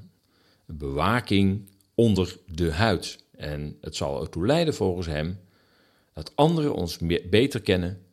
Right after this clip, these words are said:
dan wij zelf. Nou komt dat in de menselijke verhoudingen vaak ook nog wel eens voor, maar dan gewoon op menselijk niveau. Maar hier gaat het natuurlijk om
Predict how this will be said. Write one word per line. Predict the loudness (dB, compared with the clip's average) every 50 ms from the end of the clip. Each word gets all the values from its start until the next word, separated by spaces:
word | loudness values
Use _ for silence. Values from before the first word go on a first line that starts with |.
| _ _ -8
dan | -4 -2 -2 -2 -4 -6 -10 -14 _
wij | -8 -4 -2 -2 0 0
zelf. | 2 2 0 0 -2 -8 -14 -20 -20 -20 _ _
Nou | -14 -14 -14
komt | -12 -12 -12 -10
dat | -10 -12 -12 -10
in | -10 -8
de | -6
menselijke | -4 -2 -2 -2 -4 -6 -8 -8 -12
verhoudingen | -10 -10 -8 -6 -6 -6 -8 -10 -10 -10
vaak | -8 -8 -8 -6 -4 -4
ook | -2 -2 -2
nog | -2 -2
wel | -2 -2 -4
eens | -4 -8 -6
voor, | -4 -4 -2 -2 -2 -4 -6 -10 -20 _ _ -20
maar | -14 -12 -12 -10
dan | -8 -10 -10 -10 -12
gewoon | -14 -14 -12 -12 -12
op | -12 -12 -10 -8
menselijk | -6 -6 -4 -6 -6 -8 -8 -6
niveau. | -2 2 2 4 4 2 0 -4 -12 -20 -20 -20 -20 -20 -20 -20 -20 -20 _ _
Maar | -16 -10 -4
hier | -2 0 0 0
gaat | 0 -2 -2 -4
het | -6 -6 -6
natuurlijk | -6 -2 -2 -2 -2 -2 0
om | 2 2 2 2 0